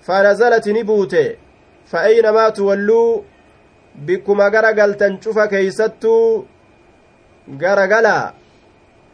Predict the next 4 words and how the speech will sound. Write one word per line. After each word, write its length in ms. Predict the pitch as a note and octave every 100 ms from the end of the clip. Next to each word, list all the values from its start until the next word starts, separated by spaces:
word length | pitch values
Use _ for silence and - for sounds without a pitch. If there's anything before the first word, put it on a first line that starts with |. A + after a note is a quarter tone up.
| _ _ -
Fasamma 640 | F3 F3+ G#3+ G#3+ G#3 G3
achuma. 580 | A3 A#3 - G3+ D#3 A2+ - _ _ _ _ _ _
Wajhullaahi 760 | C#3+ E3+ G#3 G#3 G3+ G3+ G#3+ G3+
jechaan 680 | G#3 G3+ G#3+ G#3+ G#3 G3+